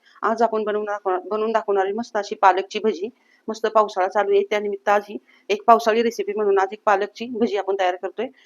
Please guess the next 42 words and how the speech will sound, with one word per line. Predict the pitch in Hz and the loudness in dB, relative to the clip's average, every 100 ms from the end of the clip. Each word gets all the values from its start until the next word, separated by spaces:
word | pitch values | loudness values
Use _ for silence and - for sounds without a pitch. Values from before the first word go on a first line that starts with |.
| _ | _
तर | 214 | -4
इथे | 208 220 | 0 0
मी | 226 | 0
हा | 233 262 - _ - | -4 -6 -14 _ 2
दोन | 247 | 4
वाट्या | 247 226 220 | 4 2 4
पालक | 220 202 240 _ - | 4 2 -4 _ -2
चिरून | 226 220 | 0 0
मस्त | 233 233 220 | -4 -4 -8
ह्या | 254 _ 220 | -10 _ 2
गाळणीमध्ये | 208 208 220 226 226 | 4 2 0 -4 -6
ठेवून | - 196 | -4 -4
घेऊन | 214 208 196 | -4 -6 -6
यातलं | 196 202 | -6 -6
पूर्ण | 233 226 226 | -4 -4 0
पाणी | 202 202 | 0 0
काढून | 208 202 254 _ _ | -2 -4 -8 _ _
पूर्ण | 247 240 | 0 0
कोरडा | 240 220 196 | 2 4 4
केलेला | 202 196 196 208 | 2 0 0 0
आहे. | 196 - _ _ | -2 -10 _ _
बघू | 202 202 220 | -4 -4 -4
शकता, | - - 240 _ | -4 -4 -6 _
मस्त | 208 - | -10 -4
बारीक | 208 202 190 - | 2 2 2 -2
चिरून | 208 208 | -6 -4
घ्यायचा, | 214 185 185 | -6 -4 -4
स्वच्छ | 202 190 196 | -4 -2 -2
धुवून. | 196 190 - _ _ _ _ _ - | -2 -4 -6 _ _ _ _ _ -10
इथं | 208 220 | 4 4
आपल्याला | 208 208 | 6 4
लागणार | 214 208 | 4 2
आहे | 196 240 _ _ _ _ - | -2 -6 _ _ _ _ -2
एक | 226 226 | 2 4
वाटी | 214 | 4
बेसन | 226 214 208 | 4 2 2
पीठ | 196 196 | -2 -2
घेतलंय, | 202 185 202 - _ _ _ _ _ _ - | -4 -2 -4 -6 _ _ _ _ _ _ -4
एक | 214 214 | -4 0
तीन | 247 254 | 2 4
ते | 247 | 4
चार | 247 | 4